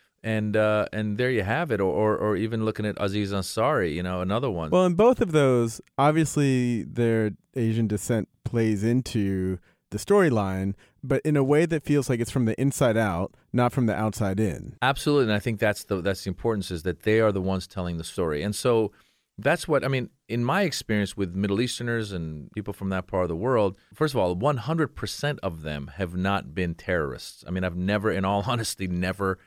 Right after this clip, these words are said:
Speaker 1: in my life have I ever met a terrorist. If I were to write a story, I'd wanna write a story of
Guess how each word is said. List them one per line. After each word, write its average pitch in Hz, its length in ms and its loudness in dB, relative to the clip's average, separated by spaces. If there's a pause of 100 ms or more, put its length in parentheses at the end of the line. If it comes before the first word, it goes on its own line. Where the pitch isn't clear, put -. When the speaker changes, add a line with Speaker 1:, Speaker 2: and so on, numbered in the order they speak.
(340)
Speaker 1:
in 180 180 4
my 160 160 4
life 95 460 2 (320)
have 90 160 -2
I 92 260 2
ever 107 280 2
met 95 180 0
a 87 40 -2
terrorist. 69 640 -4 (340)
If 120 220 0
I 123 140 4
were 135 100 2
to 123 80 2
write 113 200 4
a 107 40 0
story, 151 400 2
I'd 104 120 2
wanna 107 220 0
write 95 220 2
a 95 40 -4
story 120 580 2
of 87 560 0